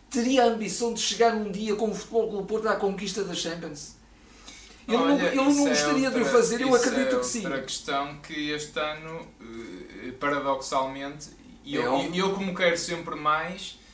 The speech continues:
Speaker 2: eu acho que o Sérgio Conceição fez pouco por isso. Eh, e se calhar estão a dizer, "Este gajo está maluco,
Speaker 1: Fez
Speaker 2: o que
Speaker 1: muito
Speaker 2: está
Speaker 1: no
Speaker 2: a dizer?"
Speaker 1: início, mas depois fez mui-,
Speaker 2: Não.
Speaker 1: fez pouco no, no momento decisivo.
Speaker 2: Fez muito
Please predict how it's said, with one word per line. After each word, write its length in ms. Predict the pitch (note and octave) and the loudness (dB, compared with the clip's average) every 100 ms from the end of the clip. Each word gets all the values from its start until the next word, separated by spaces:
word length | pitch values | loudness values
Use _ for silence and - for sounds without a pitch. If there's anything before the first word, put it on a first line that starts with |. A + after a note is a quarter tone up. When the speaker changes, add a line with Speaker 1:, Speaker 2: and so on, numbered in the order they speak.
| - | -20
Speaker 2:
eu 180 | - F3 | -6 0
acho 200 | F3+ F3+ | 0 -2
que 80 | - | -8
o 20 | |
Sérgio 360 | F3+ G3 F#3 G3 | -10 -8 -8 -10
Conceição 420 | G3 F#3+ F#3+ G3 | -10 -10 -8 -8
fez 260 | F#3 G#3 G3+ | -8 -10 -10
pouco 280 | - G3+ G3+ | -8 -10 -10
por 200 | G#3 G#3+ | -14 -12
isso. 460 | G#3 F3+ - - - - | -12 -12 -14 -16 -20 -16
Eh, 440 | C#3 C3+ C3+ C3 C3 | -10 -8 -6 -6 -4
e 80 | C3 | -6
se 100 | - | -4
calhar 180 | B2+ B2+ | 0 0
estão 140 | C3+ | -2
a 40 | C3 | -6
dizer, 160 | A2+ | -6
"Este 160 | G#2+ A2+ | -8 -8
gajo 100 | A#2 | -8
está 160 | A2+ B2+ | -6 -6
maluco, 360 | B2+ C#3 E3 | -6 -8 -10
Speaker 1:
Fez 280 | E3 F#3 F#3 | -8 0 2
Speaker 2:
o 20 | E3+ | 2
que 60 | |
Speaker 1:
muito 100 | G#3+ | 2
Speaker 2:
está 140 | - F3 | 2 2
Speaker 1:
no 60 | |
Speaker 2:
a 60 | G3 | 2
dizer?" 140 | G3 | 2
Speaker 1:
início, 260 | G#3 G#3 G3+ | 0 -2 -2
mas 120 | G3 | -2
depois 220 | - G#3 | 0 0
fez 240 | G3+ G3+ E3+ | 2 2 2
mui-, 220 | G3 G3+ | 0 -6
Speaker 2:
Não. 320 | B3+ D4+ C#4 B3+ | -4 0 2 4
Speaker 1:
fez 160 | - | 2
pouco 320 | - G#3+ G#3+ | 4 2 4
no, 180 | G#3 G3+ | 0 -2
no 160 | G3 G3 | -4 -4
momento 280 | F#3+ F#3+ G3 | -4 -4 -4
decisivo. 500 | - E3 D#3 C3+ B2 D3+ | -6 -2 0 0 -2 -10
Speaker 2:
Fez 380 | - A3 G#3+ F#3 | -6 -2 0 -2
muito 500 | G#3+ A#3 A3+ B3 | -4 -4 -6 -10